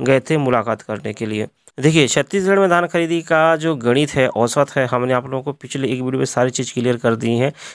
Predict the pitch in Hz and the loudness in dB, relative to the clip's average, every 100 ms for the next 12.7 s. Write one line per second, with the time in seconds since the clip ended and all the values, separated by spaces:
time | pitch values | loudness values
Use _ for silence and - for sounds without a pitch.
0 | _ - 151 160 156 151 147 147 147 - | _ 2 2 2 0 -4 -4 -2 -2 -2
1 | - 135 135 135 120 117 - 123 127 117 | 0 0 0 0 -2 -2 -2 0 0 0
2 | 123 123 131 123 127 127 127 120 123 131 | 2 0 -2 -6 -6 -4 -4 -4 -4 -4
3 | 131 117 117 120 123 127 131 143 135 131 | -4 -4 -4 -4 -4 -2 -2 0 0 0
4 | 120 123 120 120 120 - - 127 131 120 | -2 -2 -6 -6 -8 -4 -4 -4 -6 -6
5 | 117 120 123 - 123 - 131 143 113 107 | -6 -6 -6 -4 -6 -4 -6 -4 -2 0
6 | 107 101 104 - _ 156 170 185 185 180 | 0 0 -2 -4 _ -4 0 4 4 4
7 | 175 160 156 160 156 147 135 127 151 156 | 2 2 2 0 0 0 0 0 2 2
8 | 160 147 135 143 147 165 - - 147 151 | 0 0 2 2 2 0 0 0 0 2
9 | - 135 143 139 147 139 143 - 127 135 | 2 2 2 2 4 4 2 2 0 -2
10 | 135 135 127 143 143 139 131 131 135 135 | -2 -2 -2 0 2 2 0 0 0 0
11 | 139 135 135 123 120 131 139 147 - 139 | 0 0 2 0 0 -2 -2 -4 -4 -2
12 | 117 127 123 123 - 110 | 0 0 0 -4 -6 -6